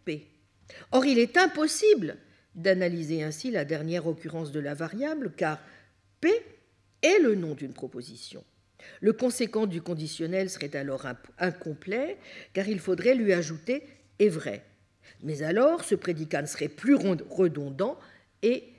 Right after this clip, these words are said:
il serait impossible de l'éliminer aussi simplement. Alors, assurément, le déflationniste a à sa position toute, toute une batterie de ressources techniques,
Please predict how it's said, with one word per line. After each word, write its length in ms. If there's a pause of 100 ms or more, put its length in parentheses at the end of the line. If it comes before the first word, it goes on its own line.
(140)
il 100
serait 320
impossible 720
de 100
l'éliminer 840
aussi 280
simplement. 640 (960)
Alors, 200
assurément, 580
le 180
déflationniste 1080 (300)
a 160
à 40
sa 180
position 540
toute, 240 (220)
toute 240
une 160
batterie 400
de 80
ressources 420
techniques, 560